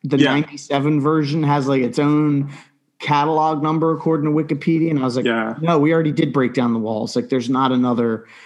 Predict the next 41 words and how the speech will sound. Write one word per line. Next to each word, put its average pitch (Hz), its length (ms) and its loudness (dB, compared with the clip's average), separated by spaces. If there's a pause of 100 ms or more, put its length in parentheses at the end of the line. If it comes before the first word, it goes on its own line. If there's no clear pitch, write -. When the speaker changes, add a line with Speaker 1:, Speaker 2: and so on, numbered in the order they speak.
(180)
Speaker 1:
Break 123 160 -2
Down 127 180 0
the 117 60 0
Walls." 117 300 -2
And 151 100 4
then, 151 140 2
like, 131 180 -2
Civ, 160 760 0 (280)
it 151 100 2
lists, 156 320 2
like, 151 220 0
those 135 240 0
singles 160 680 0
as, 131 260 0
like, 117 360 -4 (180)
their 143 240 -2
own 151 320 2
numbers. 170 800 0 (520)
So 147 180 0
it'll 139 180 0
be, 143 140 4
like, 131 260 0
three 156 460 0
episodes 147 580 0
in 143 120 2
a 131 80 0
row 131 340 2
of 117 160 -2
Civ. 135 460 0
It's 120 120 -8
like, 120 220 -6
"No, 107 400 -2
that's, 110 240 -12
that's 117 260 -10
not 113 140 -4
how 107 140 -6
that's 110 240 -16
going 92 240 -8
down." 101 360 -12 (120)
Speaker 2:
Yeah. 101 440 -2
Speaker 1:
Um, 107 440 -6